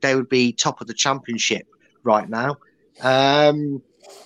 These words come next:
but they haven't gone glamorous. They haven't done what Man City did when they got taken over and s-, tried to sign certain players. I won't mention them for the things that have happened, allegations and whatnot that, that they've had from them. But the signings they made in that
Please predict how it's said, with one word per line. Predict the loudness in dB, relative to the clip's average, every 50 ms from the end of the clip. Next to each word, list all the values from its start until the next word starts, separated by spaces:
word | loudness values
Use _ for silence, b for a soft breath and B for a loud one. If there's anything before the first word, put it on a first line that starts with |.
| B B B B B B _
but | -2 0
they | 0 0
haven't | 2 0 0 0 0 2
gone | 4 2 2 2 0 0
glamorous. | 0 2 2 2 2 0 0 0 0 0 0 0 -2
They | -2 0
haven't | 2 2 2 2 0 -4 -2 0
done | 0 0 0 0
what | 0 -2 0
Man | 0 -2 0 0
City | -2 -2 -2 -2 -6 -8 -8 -4
did | -4 -6 -4
when | -4 -4 -4
they | -2 -2 -2
got | -4 -6 -10
taken | -6 -6 -6 -6 -6 -6 -6 -6
over | -6 -6 -6 -6
and | -4 -4
s-, | -4 -4
tried | -2 0 0 2 0 0
to | -2
sign | 0 0 2 2 2 2 0 -2 B B B B B B B B B B _ _ -6
certain | -2 0 2 4 4 4 4 2 -2 -6
players. | -2 0 2 2 2 2 0 2
I |
won't | 2 2 2 2 0 -6 _ -4
mention | -2 -2 -2 -2 -4 -4 -2 -2
them | -4 -4
for | -2 0 0 0 0
the | 0 -2 -2 -2 -2 -6 -10 _ _ _ _ _ _ _
things | -2 -2 -2 -2 -4 -4
that | -6
have | -6 -4 -2
happened, | -2 -2 -2 -4 -6 -4
allegations | -2 0 0 0 -2 -2 -2 -2 -2 -4 -6 -8 -10 -8
and | -6 -6
whatnot | -6 -6 -6 -10 -8
that, | -8 -8 -8 -8
that | -10 -12 -8
they've | -6 -6 -6 -6 -8
had | -4 -2 -2 -2 -4
from | -8 -8 -6
them. | -6 -6
But | -6 -6
the | -4 -2
signings | 0 2 4 4 2 2 0 0
they | 0 0 0
made | 2 2 0 0 0
in | 0 -4
that | -4